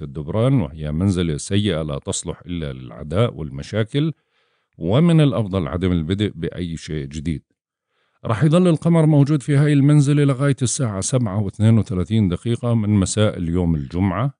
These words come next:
لينتقل بعديها القمر لمنزلة الهقعة، وهي أيضًا منزلة سيئة لا تصلح إلا للأشياء المضرة بما ينفع، مثل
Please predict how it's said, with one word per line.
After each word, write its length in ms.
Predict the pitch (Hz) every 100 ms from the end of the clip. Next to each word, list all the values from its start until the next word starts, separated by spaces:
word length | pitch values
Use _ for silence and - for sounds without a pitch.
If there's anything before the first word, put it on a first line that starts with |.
| -
لينتقل 640 | 143 185 151 123 117 104
بعديها 440 | 85 71 104 104
القمر 400 | 90 - 123 123
لمنزلة 540 | 101 104 107 117 98 95
الهقعة، 600 | 90 80 92 - 78 113 - _ _ _ _ -
وهي 440 | 120 160 156 143
أيضًا 300 | 151 165 135
منزلة 500 | 123 123 135 117 120
سيئة 400 | 101 127 123 107
لا 160 | 95 101
تصلح 460 | - 131 - 107
إلا 300 | - 123 131
للأشياء 640 | 110 107 - 95 120 123 117
المضرة 760 | 110 107 98 123 127 135 135 - -
بما 400 | 85 135 135 123
ينفع، 600 | 104 76 65 - 50 57 _ _ -
مثل 400 | 104 87 78